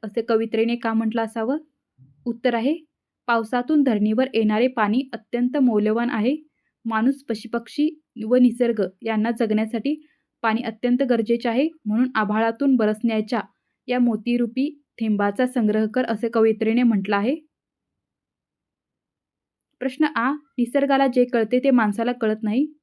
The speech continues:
उत्तर आहे, माणूस सोन्या नाण्याचा संचय करतो, परंतु बहुमोल पाणी मात्र वाया घालतो.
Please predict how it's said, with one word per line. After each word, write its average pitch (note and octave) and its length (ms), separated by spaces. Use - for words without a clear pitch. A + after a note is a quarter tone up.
उत्तर A#3+ 300
आहे, B3+ 240
माणूस A#3 320
सोन्या A#3 320
नाण्याचा A#3 400
संचय A3 360
करतो, A3+ 640
परंतु A#3 380
बहुमोल A3+ 500
पाणी A3+ 260
मात्र A3 280
वाया G#3 300
घालतो. F#3 460